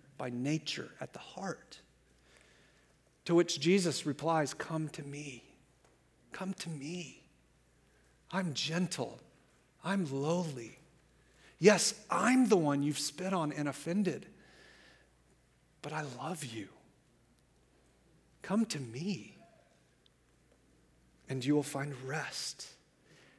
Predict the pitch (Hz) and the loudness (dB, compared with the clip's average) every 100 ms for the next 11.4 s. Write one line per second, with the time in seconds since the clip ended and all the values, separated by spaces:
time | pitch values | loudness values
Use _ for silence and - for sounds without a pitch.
0 | _ - 127 175 240 277 190 123 101 - | _ -6 0 4 8 8 8 4 0 -4
1 | - - - - _ _ _ _ _ 127 | -8 -8 -14 -20 _ _ _ _ _ -8
2 | 117 117 123 - - - - _ _ _ | -8 -6 -6 -6 -10 -16 -20 _ _ _
3 | _ _ _ _ - 143 151 202 240 226 | _ _ _ _ -10 -2 4 6 6 6
4 | 180 196 226 160 117 - - - _ - | 2 2 2 0 -4 -10 -20 -20 _ -20
5 | - _ _ _ _ - _ _ 131 117 | -20 _ _ _ _ -20 _ _ -10 -6
6 | 127 151 - - - - - _ _ _ | -4 -2 -4 -6 -8 -10 -14 _ _ _
7 | _ - - - - - _ - 160 190 | _ -20 -20 -20 -20 -20 _ -4 0 0
8 | 151 139 139 139 208 226 127 113 - - | 0 -2 -2 2 4 4 2 -4 -12 -18
9 | - - _ _ _ _ _ _ _ _ | -20 -20 _ _ _ _ _ _ _ _
10 | _ _ _ _ _ 170 151 165 156 247 | _ _ _ _ _ 4 6 6 6 6
11 | 127 190 - | 4 -2 -6